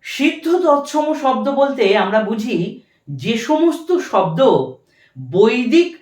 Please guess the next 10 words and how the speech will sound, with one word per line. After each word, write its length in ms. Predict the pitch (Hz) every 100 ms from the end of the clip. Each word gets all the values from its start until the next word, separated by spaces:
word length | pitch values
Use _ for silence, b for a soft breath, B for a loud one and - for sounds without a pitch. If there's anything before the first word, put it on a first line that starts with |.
| _ _ -
সংস্কৃত 760 | - 220 247 330 - 339 349 330 -
সাহিত্যে 440 | 214 247 262 269 254
পাওয়া 320 | 202 165 170
যায় 260 | 165 165 214 - _ b b b
কিংবা 300 | 339 339 359 175 165
ব্যাকরণ 580 | 202 208 262 285 370 359
সঙ্গত 480 | 285 240 233 226 226
বা 180 | 311 285 143 123
ব্যাকরণ 580 | 175 180 220 226 277 320 302 - _
সম্মত 600 | - 262 302 330 269 160